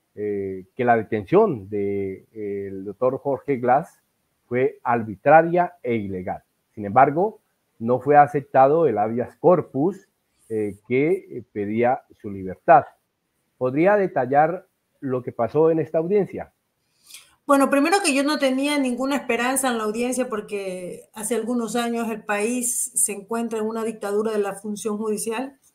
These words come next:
Speaker 2: Eh, yo realmente estaba esperando cumplir con los requisitos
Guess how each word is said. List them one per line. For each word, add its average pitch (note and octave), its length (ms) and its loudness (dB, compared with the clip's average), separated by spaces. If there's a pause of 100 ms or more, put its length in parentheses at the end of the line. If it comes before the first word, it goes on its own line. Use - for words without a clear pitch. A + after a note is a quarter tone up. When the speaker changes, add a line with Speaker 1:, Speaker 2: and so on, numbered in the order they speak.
(720)
Speaker 2:
Eh, F#3 580 -6
yo A#3+ 160 2
realmente B3 640 2
estaba A#3 320 2
esperando A3+ 560 -2
cumplir A3 520 -4
con A3 140 -2
los G#3 140 -4
requisitos A#3 800 -4